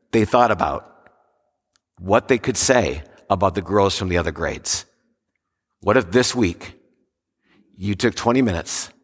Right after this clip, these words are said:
to think about those in your circle? Could be at Amazon, could be at school, could be in your family. But you take twenty minutes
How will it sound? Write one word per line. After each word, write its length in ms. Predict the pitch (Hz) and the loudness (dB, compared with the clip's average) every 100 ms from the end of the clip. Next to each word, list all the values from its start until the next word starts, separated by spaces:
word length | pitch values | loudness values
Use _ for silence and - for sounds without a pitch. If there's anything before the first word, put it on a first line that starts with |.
| _ _ _ _ _ _ _ | _ _ _ _ _ _ _
to 100 | - | -8
think 320 | 95 - 127 131 | -4 0 0 2
about 380 | 117 117 101 | 2 2 2
those 400 | 101 104 107 107 | 2 4 4 2
in 200 | - 104 | -4 -2
your 140 | 98 110 | 0 0
circle? 540 | - 92 - 69 73 _ _ _ _ _ _ | 0 -2 -2 -6 -6 _ _ _ _ _ _
Could 140 | - 82 | -4 2
be 120 | 98 | 2
at 60 | 92 | 2
Amazon, 520 | 85 80 76 - - - _ _ _ _ _ - | 0 -4 -6 -6 -10 -20 _ _ _ _ _ -6
could 140 | 95 82 | -4 0
be 100 | 92 | 0
at 60 | |
school, 440 | - - 87 73 - _ _ _ _ _ _ - | -2 -4 -4 -4 -12 _ _ _ _ _ _ -4
could 160 | - | 0
be 120 | 98 | 2
in 60 | 104 | 2
your 100 | 107 | 2
family. 500 | - 113 104 - - _ _ _ _ _ _ _ _ | 2 2 2 -4 -12 _ _ _ _ _ _ _ _
But 100 | 107 | -2
you 60 | 120 | 2
take 200 | 151 - | 0 0
twenty 300 | - 135 120 | 0 0 2
minutes 480 | 104 85 - - | 0 -2 -6 -14